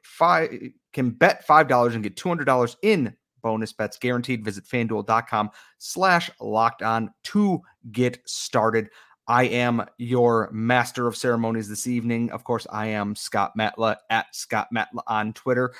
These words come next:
And I wanna thank you for making Locked On Canadiens your first listen of the day every single day of the week. We are available wherever you get your podcasts, or if you are watching my very tired, worn out face from what was an incredible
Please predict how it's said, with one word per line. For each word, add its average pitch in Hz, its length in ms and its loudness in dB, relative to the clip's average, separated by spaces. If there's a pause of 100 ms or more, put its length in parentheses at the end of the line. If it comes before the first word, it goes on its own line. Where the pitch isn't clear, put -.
(160)
And 147 100 -2
I 160 40 4
wanna 165 140 2
thank 160 220 -4
you 160 80 -4
for 143 140 -6
making 113 300 -4
Locked 110 320 -2
On 120 120 4
Canadiens 120 600 -2
your 240 260 -2
first - 320 -2
listen 117 240 -2
of 110 60 -4
the 113 80 -2
day 107 220 0 (120)
every 135 440 0
single 117 280 -2
day 107 160 0
of 104 80 -2
the 104 80 -2
week. 135 320 0 (180)
We 151 100 2
are 156 40 8
available 123 400 4
wherever 127 560 2
you 113 160 0
get 104 220 -4
your 107 80 -4
podcasts, 104 540 0
or 113 260 2
if 107 100 -8
you 107 100 -2
are 101 120 -2
watching 104 420 -2
my 104 320 0 (380)
very 123 800 6
tired, 117 760 2
worn 120 400 2
out 110 220 2
face 113 260 2
from 107 240 0
what 113 180 0
was 117 220 -2
an 120 160 -2
incredible 113 920 0